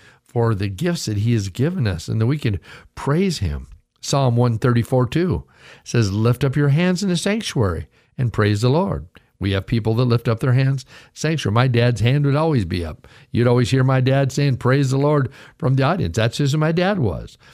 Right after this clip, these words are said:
Now, they're not everybody's like that, and it doesn't matter. And hopefully we don't judge people for that. Some people go to different churches because they want to have more open, or they don't want to, or they want to be,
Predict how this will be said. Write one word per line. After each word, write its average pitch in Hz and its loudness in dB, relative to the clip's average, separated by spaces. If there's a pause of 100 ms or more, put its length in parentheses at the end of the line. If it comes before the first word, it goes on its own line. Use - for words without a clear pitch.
(160)
Now, 87 -4
they're 90 -2
not 95 0
everybody's 113 0
like 127 0
that, 147 -2 (260)
and 117 2
it 107 0
doesn't 117 0
matter. 156 0
And 98 -2
hopefully 123 0
we 117 2
don't 120 2
judge 135 0 (340)
people 131 -2 (360)
for 117 0
that. 120 0 (180)
Some 143 -2
people 127 2
go 123 2
to 110 0
different 120 0
churches 147 -2
because 104 0
they 113 2
want 110 2
to 104 2
have 104 2
more 101 0
open, 135 -2 (320)
or 98 0
they 101 2
don't 98 -2
want 104 2
to, 101 -6
or 98 -2
they 98 -2
want 101 -2
to 98 -2
be, 98 -2